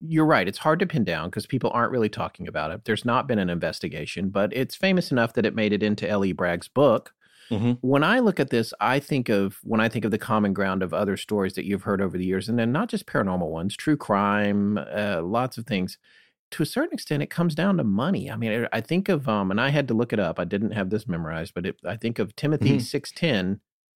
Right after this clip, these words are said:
Speaker 1: I'll read the King James version of this. "For the love of money is the root of all evil,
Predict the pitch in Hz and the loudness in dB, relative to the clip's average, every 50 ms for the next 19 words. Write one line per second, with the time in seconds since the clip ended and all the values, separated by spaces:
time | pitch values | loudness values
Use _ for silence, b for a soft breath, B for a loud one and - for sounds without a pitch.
0 | b b b b b b b b _ _ - - 131 139 147 139 120 117 - - | b b b b b b b b _ _ 0 2 4 6 6 4 4 2 -2 0
1 | 139 120 110 101 104 101 101 101 98 - - 87 90 90 95 110 87 87 80 - | 0 0 2 2 2 2 2 2 0 0 0 -2 -2 0 -2 -2 -4 -6 -4 -2
2 | 87 87 85 - - - - 131 120 104 113 113 120 123 131 123 120 113 101 107 | -2 -4 -4 -6 -10 0 2 2 4 4 2 2 4 4 4 4 4 0 0 2
3 | 110 113 117 113 107 101 98 73 98 92 - 110 101 92 107 113 113 - 104 92 | 2 2 4 4 4 2 2 0 -2 -4 -2 -2 0 2 2 2 2 0 0 0
4 | 95 98 104 98 90 73 95 104 101 - - - - - - | 2 2 2 2 2 2 0 0 0 0 -2 -6 -6 -8 -12